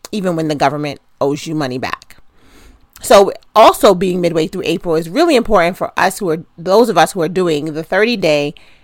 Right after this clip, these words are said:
no shopping challenge. So midway through, another weekend's passed, and I have to tell you that this weekend was a challenge for me. Um, and there, and I did actually make a purchase this weekend.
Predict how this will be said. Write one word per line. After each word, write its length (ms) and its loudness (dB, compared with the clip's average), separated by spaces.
no 260 0
shopping 460 0
challenge. 480 -4
So 160 -2
midway 460 0
through, 340 -2
another 320 0
weekend's 480 -2
passed, 540 2
and 100 -2
I 60 0
have 160 0
to 80 -4
tell 240 2
you 100 -4
that 200 -2
this 200 2
weekend 300 -2
was 100 0
a 80 0
challenge 480 0
for 140 -8
me. 260 -6
Um, 220 0
and 100 -2
there, 160 0
and 140 -2
I 80 2
did 220 2
actually 300 2
make 200 -2
a 60 2
purchase 400 0
this 160 -10
weekend. 480 -4